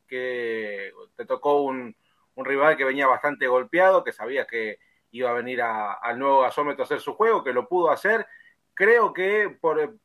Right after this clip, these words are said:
parte de impericia de San Lorenzo por haber cedido la pelota al rival y, y no tener esa cuota de, de recupero que le faltó al equipo.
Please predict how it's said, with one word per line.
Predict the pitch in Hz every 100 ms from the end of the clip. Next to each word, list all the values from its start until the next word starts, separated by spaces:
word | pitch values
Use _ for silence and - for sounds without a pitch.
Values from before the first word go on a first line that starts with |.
| _
parte | 180 190 185
de | 170
impericia | 147 160 175 185 165
de | 139
San | 143
Lorenzo | 160 190 165
por | - 139
haber | 143 160
cedido | 147 147 160 170
la | 139 127
pelota | 139 165 165 151 135 - _ _ _
al | 131 131
rival | 135 147 170 180 170
y, | 139 135 131
y |
no | 135 147
tener | 147 156
esa | 147 143 127
cuota | 151 151 135
de, | 123 117
de | 120
recupero | 117 123 120 151 147
que | 131
le | 127
faltó | 131 127
al | 139
equipo. | 127 180 185 214 208